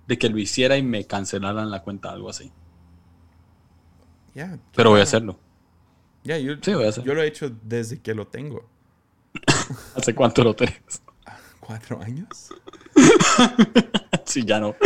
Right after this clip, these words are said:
Speaker 2: Tres, cuatro años. Entonces, sí, no, no, no te lo cancelan y no, no,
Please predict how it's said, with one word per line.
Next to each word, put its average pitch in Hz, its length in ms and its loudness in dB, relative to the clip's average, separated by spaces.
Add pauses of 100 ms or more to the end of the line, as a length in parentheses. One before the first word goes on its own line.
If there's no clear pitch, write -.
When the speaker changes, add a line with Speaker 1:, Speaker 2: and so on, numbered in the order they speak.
(240)
Speaker 2:
Tres, 123 260 2
cuatro 117 280 -6
años. 120 260 -8 (880)
Entonces, 117 580 2
sí, 139 280 -10 (120)
no, 120 240 -6
no, 131 200 -12
no 131 220 -14
te 151 80 -10
lo 151 120 -6
cancelan 123 580 -12
y 120 60 -8
no, 127 220 -4
no, 160 240 -8